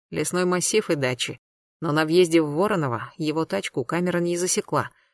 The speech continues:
Он мог свернуть раньше и добраться пешком». «Гек, нам с ним необходимо поговорить. Зачем же мы покинули музей?» — забеспокоилась Катя.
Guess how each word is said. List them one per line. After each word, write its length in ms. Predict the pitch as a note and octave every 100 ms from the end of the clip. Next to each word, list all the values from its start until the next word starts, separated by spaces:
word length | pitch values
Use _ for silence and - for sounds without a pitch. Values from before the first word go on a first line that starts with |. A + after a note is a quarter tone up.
| _ _ _
Он 220 | F3 F#3
мог 240 | F#3 F#3 -
свернуть 520 | - F3+ F#3+ E3 -
раньше 440 | E3+ C3 - - -
и 140 | F3
добраться 440 | F3 F3 F#3+ G3 E3+
пешком». 440 | F#3 - C3+ B2 - _ _ _
«Гек, 380 | F#3 E3+ E3 -
нам 180 | F3 F3
с 80 | -
ним 160 | F#3+
необходимо 540 | F#3 F3+ - F#3 F#3 F#3
поговорить. 520 | F#3 F#3+ G3 F#3+ C#3
Зачем 360 | F3+ F#3 A3+ G3
же 80 |
мы 120 | G3+ G3+
покинули 480 | A3+ A3 E3+ D3+
музей?» — 460 | E3+ G3+ F3+ C#3+ - _ _ -
забеспокоилась 760 | E3 D#3+ - E3 D#3 B2+ C3+
Катя. 340 | - B2+ -